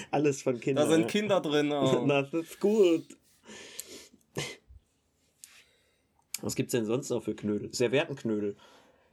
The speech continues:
Speaker 1: Okay, aber da sind
Speaker 2: Ja,
Speaker 1: doch keine
Speaker 2: sind da
Speaker 1: drin.
Speaker 2: Servietten drin?
Speaker 1: <laughs> Ja, weiß ich nicht, ich hab noch nie einen gemacht. <laughs> Ist Serviettenknödel nicht einfach nur ein großer Semmelknödel?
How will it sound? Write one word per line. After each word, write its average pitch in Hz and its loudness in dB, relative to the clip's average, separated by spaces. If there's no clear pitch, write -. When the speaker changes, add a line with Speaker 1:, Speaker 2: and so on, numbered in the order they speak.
Speaker 1:
Okay, - -4
aber 95 -4
da 104 -2
sind 104 -4
Speaker 2:
Ja, - 2
Speaker 1:
doch - -4
keine 107 -2
Speaker 2:
sind 123 -2
da 156 6
Speaker 1:
drin. 156 0
Speaker 2:
Servietten 214 4
drin? 165 0
Speaker 1:
<laughs> - -4
Ja, 175 6
weiß 202 4
ich 175 0
nicht, 160 2
ich 165 4
hab 165 0
noch 160 2
nie 180 4
einen 165 0
gemacht. 156 0
<laughs> - -4
Ist 123 -2
Serviettenknödel 139 2
nicht 135 0
einfach 135 0
nur 123 0
ein 113 -4
großer 131 0
Semmelknödel? 117 -4